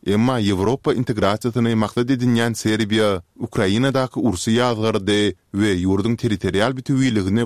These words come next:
goldaýandygyny ma'lum etdi. Şol bir wagtda Washingtonda Amerikanyň gorunmak sekretary Pete Hegseth Birleşen Ştatlaryň iki müň ýigirme altynjy ýyl üçin büdjetinde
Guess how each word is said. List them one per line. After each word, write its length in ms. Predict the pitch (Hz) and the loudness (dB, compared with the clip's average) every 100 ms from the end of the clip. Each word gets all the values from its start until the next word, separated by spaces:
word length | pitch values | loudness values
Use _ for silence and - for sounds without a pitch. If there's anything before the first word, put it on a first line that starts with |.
| - | 0
goldaýandygyny 840 | 117 101 90 104 113 107 110 104 | 0 2 2 0 0 0 0 0
ma'lum 380 | 120 143 123 95 | 0 0 0 -2
etdi. 640 | 90 - 101 101 98 80 - _ | -4 -2 0 2 0 -2 -10 _
Şol 300 | - 107 113 | -6 -2 0
bir 60 | 131 | 0
wagtda 420 | 127 131 - 131 117 | 0 -2 -2 -2 0
Washingtonda 840 | 120 120 117 - 113 113 107 113 - | 0 -2 -2 0 0 2 0 0 -2
Amerikanyň 720 | 92 98 113 - 101 90 85 | -2 0 0 -2 -2 -2 0
gorunmak 440 | 101 92 87 - | 0 0 -2 -4
sekretary 720 | - - 131 127 113 113 117 - _ | -4 -4 -2 2 2 2 0 -2 _
Pete 240 | - 139 - | -2 -2 -2
Hegseth 600 | 123 117 - 120 117 - _ - | -2 -2 0 0 0 -4 _ -4
Birleşen 400 | 101 92 - 127 | 0 0 0 -2
Ştatlaryň 640 | - 135 131 - 120 117 - | 0 -2 0 -2 -2 -2 -6
iki 180 | - 117 | -2 0
müň 160 | 107 | 2
ýigirme 280 | 101 113 104 90 | 2 2 2 -2
altynjy 360 | - 92 95 | -2 -2 0
ýyl 100 | 135 | 0
üçin 300 | 131 131 131 | 0 2 0
büdjetinde 800 | 120 117 127 - 110 110 113 104 | 2 0 0 0 0 2 2 0